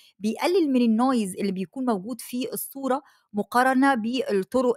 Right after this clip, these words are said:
التقليدية، وبيضمن الانتشار، حاجة اسمها الانتشار الخطي، عشان في الآخر خالص تاخد صورة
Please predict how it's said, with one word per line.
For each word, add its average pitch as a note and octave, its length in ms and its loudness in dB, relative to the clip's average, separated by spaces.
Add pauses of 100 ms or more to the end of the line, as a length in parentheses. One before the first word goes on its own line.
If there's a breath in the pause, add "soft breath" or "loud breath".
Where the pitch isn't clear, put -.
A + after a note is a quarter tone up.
التقليدية، F#3 1040 2 (440)
وبيضمن D4 640 0
الانتشار، A3+ 640 -2
حاجة C4+ 140 -8
اسمها C4+ 160 -2
الانتشار A#3 300 -4
الخطي، A#3 540 -8 (300 soft breath)
عشان B3+ 320 2
في - 140 -8
الآخر D#4+ 340 2
خالص C#4+ 440 4
تاخد B3+ 360 2
صورة A#3 420 -2